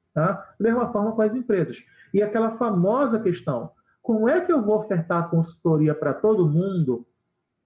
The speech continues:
para esses ótimos resultados que eu desejo para os outros,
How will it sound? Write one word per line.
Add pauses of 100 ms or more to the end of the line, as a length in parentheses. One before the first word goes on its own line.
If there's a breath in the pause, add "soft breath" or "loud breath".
(960)
para
esses (200)
ótimos
resultados
que
eu
desejo
para
os
outros,